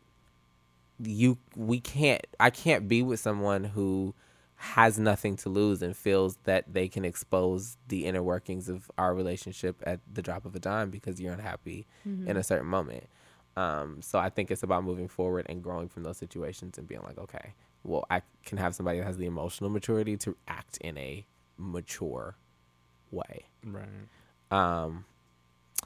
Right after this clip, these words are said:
Speaker 1: but I think, I think also I've never been in the situations. I know Tamar's been in situations of infidelity and,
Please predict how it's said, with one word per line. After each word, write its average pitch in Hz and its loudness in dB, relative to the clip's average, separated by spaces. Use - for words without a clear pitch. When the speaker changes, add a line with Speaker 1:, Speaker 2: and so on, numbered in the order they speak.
Speaker 1:
but 101 8
I 95 4
think, 98 0
I 104 10
think 107 2
also 101 4
I've 101 8
never 101 4
been 92 2
in 92 0
the 90 -2
situations. 90 0
I 90 4
know 92 4
Tamar's 87 0
been 85 -2
in 85 -4
situations 87 -4
of 85 0
infidelity 92 2
and, 85 -2